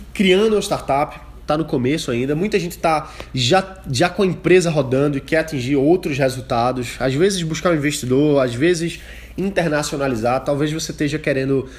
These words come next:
conseguir mais vendas, por exemplo, pro seu negócio. E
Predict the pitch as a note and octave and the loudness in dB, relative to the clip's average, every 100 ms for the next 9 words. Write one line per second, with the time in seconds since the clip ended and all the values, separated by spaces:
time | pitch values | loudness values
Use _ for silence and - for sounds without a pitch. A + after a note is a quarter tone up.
0 | - - - - - - G3+ G#3+ F3 E3 | -18 -18 -18 -20 -20 0 0 2 0 2
1 | D#3 F3+ C#3+ C3 C3+ D3+ C3+ A2+ - A#2+ | 2 2 0 2 4 4 2 0 -2 -2
2 | A2+ A#2 A#2 - C3 A#2+ A2+ B2+ C3+ C#3 | -2 -4 -8 -6 -4 -2 0 0 -2 -8
3 | A2 - - - - - - - D3+ E3 | -10 -16 -18 -20 -20 -18 -18 -6 -2 0
4 | E3+ | -2